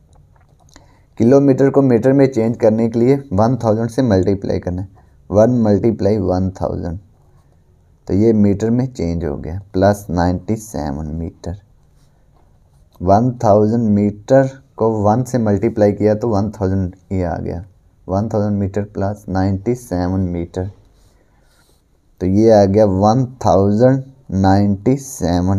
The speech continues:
मीटर। तो ये difference है मीटर में। वन किलोमीटर को हमने नाइन, वन किलोमीटर, नाइंटी सेवन मीटर को हमने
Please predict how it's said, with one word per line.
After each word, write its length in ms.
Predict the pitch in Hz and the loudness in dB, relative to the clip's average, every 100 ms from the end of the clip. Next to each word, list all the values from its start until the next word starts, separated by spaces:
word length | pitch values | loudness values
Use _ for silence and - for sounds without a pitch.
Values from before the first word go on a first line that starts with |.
| 90 | -2
मीटर। 440 | 92 82 - 95 95 - _ _ _ _ _ _ _ _ _ _ _ _ _ _ _ _ _ _ | -2 -4 -4 -4 -4 -14 _ _ _ _ _ _ _ _ _ _ _ _ _ _ _ _ _ _
तो 60 | 95 | -2
ये 200 | 101 127 | 4 4
difference 600 | 127 107 - 92 92 98 | 4 0 0 0 -2 -4
है 180 | 92 98 - _ _ _ _ _ _ _ _ _ _ | -6 -6 -12 _ _ _ _ _ _ _ _ _ _
मीटर 480 | 98 98 104 104 104 | -2 0 0 0 0
में। 180 | 98 92 | 0 0
वन 360 | 92 101 113 123 | -2 -2 0 -2
किलोमीटर 640 | - 110 107 104 104 117 | 0 2 2 2 0 -2
को 140 | 107 | -2
हमने 300 | 104 98 117 127 | 0 0 -2 -2
नाइन, 360 | 92 90 95 95 _ _ _ _ _ _ _ _ _ _ _ _ _ _ _ _ - | -2 -2 -2 -6 _ _ _ _ _ _ _ _ _ _ _ _ _ _ _ _ -8
वन 320 | 98 104 123 | -2 0 2
किलोमीटर, 480 | 135 123 123 120 117 | 2 2 2 2 2
नाइंटी 320 | 120 107 107 123 | 2 2 0 0
सेवन 300 | 127 110 120 | 0 0 0
मीटर 280 | 110 101 113 | 0 0 -2
को 120 | 113 | -2
हमने 400 | 110 104 113 | -2 0 0